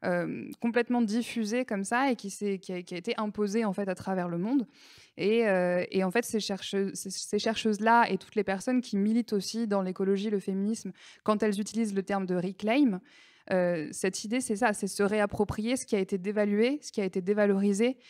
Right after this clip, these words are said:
et ce qui a été abîmé, en fait, par tout ça, par ce système-là, donc à la fois patriarcal,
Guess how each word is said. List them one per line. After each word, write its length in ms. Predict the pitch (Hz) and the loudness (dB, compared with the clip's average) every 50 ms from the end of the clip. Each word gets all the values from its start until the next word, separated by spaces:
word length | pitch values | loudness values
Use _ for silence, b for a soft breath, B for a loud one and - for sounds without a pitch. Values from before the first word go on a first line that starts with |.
| B B B B B | B B B B B
et 160 | - 202 202 | 2 2 2
ce 100 | - - | 2 -2
qui 100 | - 208 | 0 0
a 60 | 185 | 0
été 300 | 180 180 - 226 233 220 - | 0 0 0 0 0 4 6
abîmé, 460 | 214 214 202 208 233 226 226 196 185 | 6 4 6 4 2 2 2 2 0
en 60 | 175 | -2
fait, 280 | 175 - 180 - - - | -4 -6 -8 -8 -8 -10
par 220 | - 190 175 - | -10 -10 -10 -10
tout 100 | - - 190 | -12 -12 -6
ça, 180 | - 185 175 | -4 -4 -6
par 200 | - - 180 - | -4 -8 -10 -8
ce 120 | - - 190 | -6 -8 -6
système-là, 600 | - - 196 - - 196 190 190 196 196 208 214 | -6 -6 -10 -4 -2 0 0 2 4 4 2 2
donc 160 | 196 185 - | 0 -4 -4
à 80 | - | -2
la 120 | 185 180 180 | -2 -2 -2
fois 160 | - 208 190 | -2 -4 -2
patriarcal, 840 | - 196 190 - - 190 175 170 - - 214 202 208 208 208 214 | -2 -2 -4 -2 -4 -4 -4 -4 -4 0 4 4 6 4 4 2